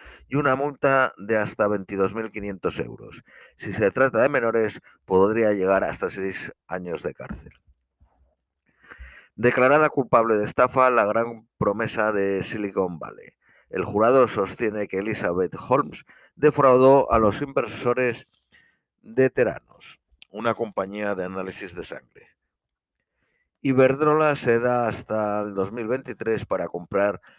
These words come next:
la estadounidense P N M. Recurrió el caso en Nuevo México. La cantante Adele compra la mansión de Sylvester Stallone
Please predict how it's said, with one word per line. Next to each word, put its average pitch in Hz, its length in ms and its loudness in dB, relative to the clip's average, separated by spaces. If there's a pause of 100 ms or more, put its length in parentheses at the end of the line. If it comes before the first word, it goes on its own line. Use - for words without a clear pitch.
(140)
la 104 240 0
estadounidense 104 1120 -2 (180)
P 101 320 0
N 90 520 -6
M. 67 520 -16 (280)
Recurrió 104 960 2
el 90 200 -8
caso 87 460 -4
en 80 100 -10
Nuevo 85 320 -4
México. - 520 -18 (800)
La 101 140 0
cantante 107 460 -2
Adele 135 520 0
compra 104 300 -6
la 95 120 -4
mansión 110 500 -2
de 98 140 -4
Sylvester 120 640 -4
Stallone 123 720 -4